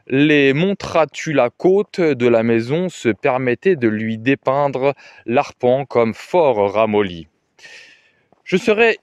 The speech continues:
inexact en oubliant la rencontre d'un troisième prophète, le colonel Larpan, directeur de la page militaire du journal. Il y avait réuni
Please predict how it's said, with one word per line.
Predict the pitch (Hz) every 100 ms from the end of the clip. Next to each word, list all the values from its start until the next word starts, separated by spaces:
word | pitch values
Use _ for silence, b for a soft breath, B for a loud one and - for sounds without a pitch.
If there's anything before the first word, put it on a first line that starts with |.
| -
inexact | 220 226 175 143 165 202 - 139 98 B B _ _ -
en | 147 170
oubliant | 175 151 151 127 147 151
la | 131
rencontre | 113 120 - 143 156 - 113 107
d'un | 113 113
troisième | - - 143 127 151 143
prophète, | - 123 120 - - _ b b b b
le | 123
colonel | - 139 131 156 139
Larpan, | 113 123 - 117 110
directeur | 120 147 143 - 156 135
de | 110
la | 101
page | - - 127 110 104
militaire | 101 123 127 - 127 135 131
du | 117
journal. | 117 110 113 110 95 82 80 B B B B B B _ _
Il | - 143
y | 208
avait | 202 170 233 220 - -
réuni | 120 - 214 220 190 170 156 175 220 214 208